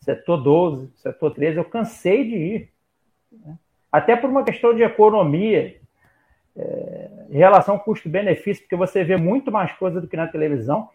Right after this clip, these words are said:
E aquela história, tá cansado, tá de saco cheio, né? Quer ir embora? Você vai, porque você não vai ficar arrependido de ter pagado duzentos e cinquenta reais. Você só pagou dez reais, você vê quantas escolas você quiser.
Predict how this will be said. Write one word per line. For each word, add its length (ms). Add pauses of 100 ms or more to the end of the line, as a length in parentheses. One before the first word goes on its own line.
(240)
E 40
aquela 300
história, 400
tá 160
cansado, 720
tá 100
de 100
saco 240
cheio, 460 (420)
né? 300 (500)
Quer 140
ir 60
embora? 400
Você 260
vai, 300
porque 160
você 200
não 60
vai 140
ficar 160
arrependido 540
de 60
ter 100
pagado 500
duzentos 340
e 40
cinquenta 380
reais. 260
Você 100
só 120
pagou 360
dez 280
reais, 220
você 100
vê 120
quantas 340
escolas 340
você 240
quiser. 540